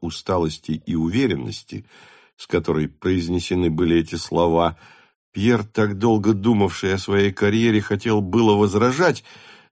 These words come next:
но князь Василий перебил его тем воркующим басистым тоном, который исключал возможность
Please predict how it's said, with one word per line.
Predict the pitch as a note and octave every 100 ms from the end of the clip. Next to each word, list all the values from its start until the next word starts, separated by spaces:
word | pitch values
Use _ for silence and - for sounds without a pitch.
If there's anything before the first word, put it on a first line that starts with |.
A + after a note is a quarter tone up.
| _ _ _
но | A2 F#2
князь | - G2+ G#2 B2+ A2 F#2+
Василий | G#2+ - B2 C3 B2
перебил | A2 A#2 A2 G#2+ G2 C3 B2+
его | G#2 G#2+ A2+
тем | G#2+ G2 G2+ F#2
воркующим | F2+ F#2 - A2 G#2+ F2+ - F#2 F2 D#2
басистым | E2+ - G2+ - - E2
тоном, | D#2+ G#2 A2 F#2
который | E2+ E2 F#2 F2 F#2 -
исключал | G#2 - G2 G#2+ - D#2 C2
возможность | C#2 D#2 D#2+ F2+ G2+ A2 G#2+